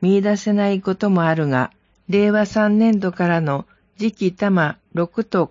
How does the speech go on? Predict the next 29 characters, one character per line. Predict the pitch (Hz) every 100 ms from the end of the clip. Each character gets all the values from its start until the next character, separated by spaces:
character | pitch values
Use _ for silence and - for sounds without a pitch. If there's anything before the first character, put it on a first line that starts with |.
| _
広 | 196 202 208
域 | 202 196 202 190 -
連 | 180 196 196 190
携 | 202 196
プ | 190 -
ラ | 185 160
ン | 147
策 | 180 160 - -
定 | 196 190
に | 185
向 | 180 180
け | 180
た | 175 170 180 _ _ _
検 | 196 190 190
討 | 196 190
を | 185
始 | 190 180 175
め | 175 170
て | 170
お | 165
り、 | 147 123 - _ _ _ _ _ -
こ | 180
の | 196
策 | 190 185 180
定 | - 208 196
を | 196
通 | 190 190 190
じ | 185 185
て | 185 -